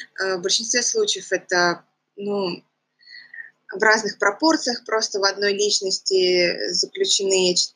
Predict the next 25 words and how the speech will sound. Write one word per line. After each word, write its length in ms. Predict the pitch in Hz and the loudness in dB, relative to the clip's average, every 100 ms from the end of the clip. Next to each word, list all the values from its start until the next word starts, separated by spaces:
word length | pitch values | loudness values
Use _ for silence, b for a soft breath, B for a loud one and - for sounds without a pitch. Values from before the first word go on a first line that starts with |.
| - | 0
эти 460 | 180 180 185 185 | 2 2 2 2
черты. 640 | 175 202 - - 196 190 190 B B B B _ | 2 2 0 0 2 2 0 B B B B _
И, 480 | 220 247 247 240 233 226 - _ _ _ - 208 | -2 0 2 2 2 0 -8 _ _ _ -6 -2
эм, 580 | 202 196 190 190 185 185 - - _ _ _ _ _ _ - | 0 0 2 0 0 -4 -10 -20 _ _ _ _ _ _ 0
очень 360 | 214 - 220 | 2 4 2
интересный 600 | 214 - 226 277 - 277 | 0 0 2 2 0 -2
момент 400 | 254 240 233 226 | -2 -2 -2 -2
о 60 | 202 | -2
том, 340 | - 285 262 | -2 -4 -4
как 240 | - 208 214 | -2 -2 -2
на 80 | |
самом 300 | 208 226 220 | -4 -2 -2
деле 240 | 202 190 190 | -4 -4 -4
интроверты 520 | 185 202 208 214 - | -2 -2 0 -2 -2
черпают 480 | - 220 208 180 175 | -2 -2 -2 -10 -10
энергию, 560 | 185 208 320 277 240 185 | -6 -2 -2 -2 -2 0
что 220 | - 226 | 0 2
их 180 | 196 - | 0 -2
насыщает, 680 | 185 - - 220 233 254 220 | -10 0 2 4 4 2 0
почему 320 | - 214 208 | 0 0 -2
они 180 | 190 185 | -6 -6
любят 280 | 180 175 - | -8 -8 -6
быть 220 | 185 - | -6 -4
одни, 400 | 180 170 202 269 | -8 -8 -8 -4
например. 640 | 294 233 208 190 180 170 | -6 -6 -6 -2 0 0